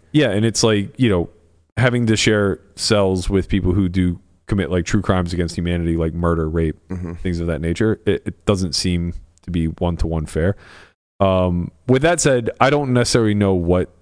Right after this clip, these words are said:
Speaker 1: the better alternative is,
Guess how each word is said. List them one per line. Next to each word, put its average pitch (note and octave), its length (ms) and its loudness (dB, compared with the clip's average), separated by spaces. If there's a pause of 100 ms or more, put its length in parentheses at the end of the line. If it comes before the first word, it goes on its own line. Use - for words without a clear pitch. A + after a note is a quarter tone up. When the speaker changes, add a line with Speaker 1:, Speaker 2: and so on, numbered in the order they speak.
(880)
Speaker 1:
the G2 260 2
better F#2 580 0 (1300)
alternative G#2 600 0
is, D#3+ 340 -2